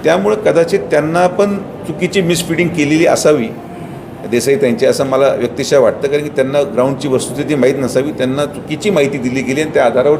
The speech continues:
ते बोलले असतील. पण ही सगळी बाब आता माननीय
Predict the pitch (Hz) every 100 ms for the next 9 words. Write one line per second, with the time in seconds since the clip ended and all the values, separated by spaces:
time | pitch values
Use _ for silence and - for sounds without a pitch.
0 | 170 127 117 120 117 - 175 175 185 -
1 | - - - - - - - - 147 185
2 | 175 170 156 - 156 151 139 131 139 139
3 | 139